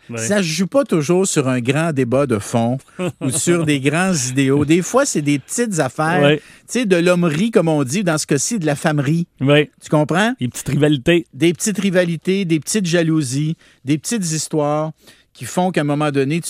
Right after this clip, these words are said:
Speaker 2: finis par ne pas aimer, euh, de, de, ben, enfin, ne pas aimer. Tu finis par prendre en grippe, euh, une collègue.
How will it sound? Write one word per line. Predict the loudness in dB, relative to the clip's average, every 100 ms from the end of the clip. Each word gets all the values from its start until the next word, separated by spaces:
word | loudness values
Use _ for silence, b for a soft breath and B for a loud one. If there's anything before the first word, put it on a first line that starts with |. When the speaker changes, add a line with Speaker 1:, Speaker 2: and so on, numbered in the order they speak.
| -6
Speaker 2:
finis | -4 -2
par | -2 -2
ne | -2
pas | -2 -2
aimer, | 0 -2 -2 -2 -2
euh, | -2 -2
de, | -4 -4
de, | -6
ben, | -8
enfin, | -10 -10
ne | -12
pas | -10 -10
aimer. | -8 -10 -12 b b
Tu | -8
finis | -4 -2
par | -2
prendre | -4 -4 -2 -2
en | -2 -2
grippe, | -2 -2 -2 -6 _ b b -8
euh, | -4 -2 -2 -2
une | -4 0
collègue. | 0 2 0 -2 -8